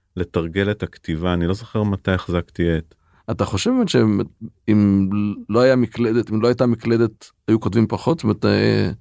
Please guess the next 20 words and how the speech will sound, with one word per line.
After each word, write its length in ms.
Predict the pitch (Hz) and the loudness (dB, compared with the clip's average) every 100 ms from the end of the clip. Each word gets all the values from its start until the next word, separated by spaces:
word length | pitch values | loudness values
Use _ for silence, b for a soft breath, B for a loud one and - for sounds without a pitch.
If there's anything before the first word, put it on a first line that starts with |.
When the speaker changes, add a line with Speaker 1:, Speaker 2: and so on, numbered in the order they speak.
| b b b b b - | b b b b b -4
Speaker 2:
זה, 280 | 101 98 | 0 0
זה, 180 | 95 107 | 0 -2
זה 100 | 92 | -2
חוויה 340 | - 101 113 175 | -2 0 0 0
אחרת, 280 | 165 165 | 0 0
אני 100 | 123 | 2
מניח, 340 | 107 101 95 - | 2 2 0 -4
לכתוב 320 | - 104 92 | -4 -2 0
בעט, 240 | 90 95 - | 0 0 -4
נכון? 240 | 107 107 | -6 -2
או 60 | 107 | 0
לכתוב, 420 | 92 - 113 104 | -2 0 2 2
אה, 520 | 104 101 98 95 95 104 113 b b b b b b - - - - - - | 2 2 0 -2 -4 -6 -10 b b b b b b -20 -20 -20 -20 -20 -4
על 140 | 110 117 | 0 2
נייר, 420 | 123 127 107 95 | 2 2 0 -4
זאת 100 | - | -8
אומרת 120 | 104 | -8
שזה, 300 | 101 131 98 | -6 -4 -4
שיש 400 | - 110 95 98 | 0 0 0 -2
פחות 360 | - 113 107 | -6 -6 -2